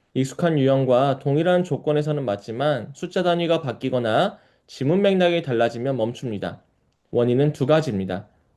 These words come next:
첫째, 정의, 원리, 예시가 분리되어 머릿속에 따로 보관되기 때문입니다. 둘째, 오개념, 경계 조건을 점검하지 않아 오류에 취약하기 때문입니다.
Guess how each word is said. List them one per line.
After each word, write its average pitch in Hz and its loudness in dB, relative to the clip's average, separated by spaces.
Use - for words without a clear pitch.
첫째, 147 0
정의, 123 0
원리, 127 2
예시가 170 0
분리되어 131 -2
머릿속에 185 -2
따로 208 2
보관되기 147 -2
때문입니다. 110 -4
둘째, 110 -2
오개념, 156 4
경계 147 -2
조건을 185 0
점검하지 139 -2
않아 113 -2
오류에 123 0
취약하기 180 -4
때문입니다. 107 -4